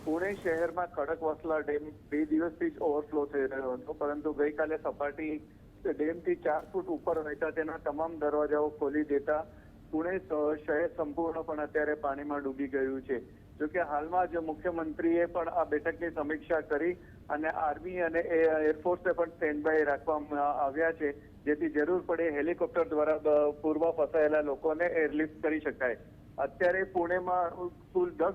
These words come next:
લોકોના મોત થયા છે, તેમાંથી ત્રણ લોકોના મોત શોક લાગવાને કારણે થયા હતા, જ્યારે ચાર જણા પાણીમાં ડૂબી ગયા હતા અને એક બાળક સહિત મ-, તેની માતા પા-,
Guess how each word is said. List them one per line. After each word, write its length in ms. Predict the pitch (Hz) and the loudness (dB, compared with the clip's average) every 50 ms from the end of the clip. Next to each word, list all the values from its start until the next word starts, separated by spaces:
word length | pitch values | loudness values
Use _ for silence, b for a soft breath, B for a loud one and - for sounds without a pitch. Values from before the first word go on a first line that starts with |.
| - 180 | 0 -4
લોકોના 320 | 175 160 180 170 165 170 | -4 -2 0 0 0 0
મોત 340 | 160 156 151 156 156 151 - | 0 2 2 2 0 0 0
થયા 160 | 170 147 147 | 0 0 0
છે, 140 | 147 170 165 | 0 -2 -2
તેમાંથી 400 | 165 165 156 160 165 160 170 165 | -2 -2 -2 -2 -2 -2 -4 -6
ત્રણ 340 | - - 160 170 180 175 170 | -4 -2 -2 -2 0 0 -2
લોકોના 380 | 170 165 170 180 180 175 170 | -2 -2 -2 -2 0 0 0
મોત 280 | 165 156 156 160 165 160 - - B B B B - - - | 0 2 2 2 2 0 -4 -10 B B B B -20 -8 -2
શોક 220 | 175 175 170 - 175 | -2 -2 0 0 0
લાગવાને 440 | 160 160 156 160 165 160 160 165 | 0 2 2 0 0 0 -2 -2
કારણે 400 | 156 160 151 147 151 151 151 151 | -2 -2 0 0 0 0 -2 -2
થયા 300 | 151 - 151 143 143 147 | -2 0 2 4 4 4
હતા, 220 | 143 143 160 165 156 | 2 2 2 0 2
જ્યારે 300 | 143 151 151 151 156 151 | 2 0 0 0 -2 -2
ચાર 320 | 151 160 156 156 160 156 | -2 -2 0 0 -2 -2
જણા 240 | 151 160 156 160 160 | -6 -6 -4 -2 -2
પાણીમાં 440 | 160 - 147 147 151 156 156 156 151 | 0 0 -2 -2 -2 -2 -2 -2 -2
ડૂબી 260 | 147 147 139 165 165 | 0 0 2 2 2
ગયા 280 | 160 156 151 147 139 135 | 4 4 4 4 2 0
હતા 280 | - - - 170 220 B B B B B B - - | -2 -4 -6 -8 -8 B B B B B B -8 -4
અને 200 | 151 151 160 175 | -4 -2 -2 -2
એક 400 | 175 175 190 190 196 190 190 - | -2 0 2 2 2 2 2 0
બાળક 320 | 151 151 151 160 175 190 190 - - | 0 2 2 2 2 0 -2 -2 -2
સહિત 380 | - 156 151 156 175 170 - 160 | 0 0 2 2 0 -2 -2 -2
મ-, 180 | 160 160 156 156 | -2 0 0 0
તેની 300 | 156 160 160 160 165 156 | 0 -2 -2 0 0 0
માતા 400 | 156 147 143 151 - 175 175 170 | 0 0 0 0 0 0 0 0
પા-, 400 | - - 160 151 151 156 151 | 0 0 0 2 2 2 0